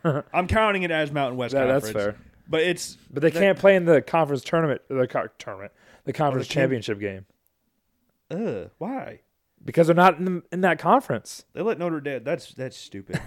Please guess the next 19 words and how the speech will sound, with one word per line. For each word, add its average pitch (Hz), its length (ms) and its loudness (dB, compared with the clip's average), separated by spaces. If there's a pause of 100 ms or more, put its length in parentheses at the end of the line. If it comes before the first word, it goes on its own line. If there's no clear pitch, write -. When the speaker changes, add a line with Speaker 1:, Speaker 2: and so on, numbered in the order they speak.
(160)
Speaker 1:
<laughs> - 220 -4
Speaker 2:
Let 311 140 4
'em 233 140 0
do 190 260 6
it. 165 220 0 (340)
Oregon 202 240 -2
State's 185 240 -4
gonna 165 160 -6
run 147 240 -4
riot 127 300 -4
in 120 60 -14
that 113 140 -12
conference. 104 560 -14 (480)
Well, 139 100 -6
dep-, 147 160 -6
I 151 200 0
guess 147 200 -4
it 123 120 -10
depends. 123 560 -10